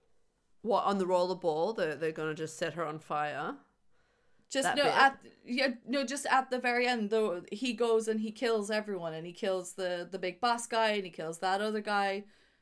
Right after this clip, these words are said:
Speaker 1: They just
Speaker 2: They,
Speaker 1: murder
Speaker 2: it just,
Speaker 1: everybody.
Speaker 2: it just goes into, like, it. You can see what the intention was supposed to be, that it was supposed to be, like, a survival instinct kicking in, and that he just becomes violent,
Speaker 1: Yeah,
Speaker 2: and
Speaker 1: yeah, yeah,
Speaker 2: they're
Speaker 1: yeah,
Speaker 2: like,
Speaker 1: yeah.
Speaker 2: they pushed for the violence, and then he becomes violent, and,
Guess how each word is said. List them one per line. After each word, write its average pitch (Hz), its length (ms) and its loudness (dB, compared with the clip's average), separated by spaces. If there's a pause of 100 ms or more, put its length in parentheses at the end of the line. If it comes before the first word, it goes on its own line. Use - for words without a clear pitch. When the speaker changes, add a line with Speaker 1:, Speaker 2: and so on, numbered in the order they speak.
(1200)
Speaker 1:
They 180 80 -10
just 190 80 -4
Speaker 2:
They, 233 140 6
Speaker 1:
murder 175 120 2
Speaker 2:
it - 80 4
just, - 120 0
Speaker 1:
everybody. 147 260 -2
Speaker 2:
it - 60 -4
just - 260 -4
goes 254 340 4
into, 247 380 0
like, 214 180 2
it. - 300 0 (400)
You 269 180 -2
can 294 160 -2
see 311 240 -4
what 262 300 0
the 233 120 -4
intention 220 520 -2
was 196 120 -4
supposed 208 420 -2
to 214 40 -4
be, 247 180 -2
that 185 120 -2
it - 60 -6
was - 100 -6
supposed 202 260 -6
to - 60 -10
be, 208 100 2
like, 196 160 0
a 208 60 -6
survival 202 440 -2
instinct 190 380 -6
kicking 220 380 -4
in, 254 380 0
and 196 220 -4
that 175 160 -2
he 226 200 -6
just 202 200 -6
becomes 247 520 -2
violent, 208 720 0
Speaker 1:
Yeah, - 100 0
Speaker 2:
and 190 120 2
Speaker 1:
yeah, 190 100 0
yeah, 190 260 0
Speaker 2:
they're 226 100 6
Speaker 1:
yeah, 226 40 6
Speaker 2:
like, 214 140 4
Speaker 1:
yeah. 160 60 0
Speaker 2:
they 233 140 8
pushed 247 380 0
for 240 160 -4
the 226 80 2
violence, 214 460 6
and 196 80 -8
then 180 120 -4
he 233 220 -2
becomes 214 500 -4
violent, 185 600 0
and, 175 280 -6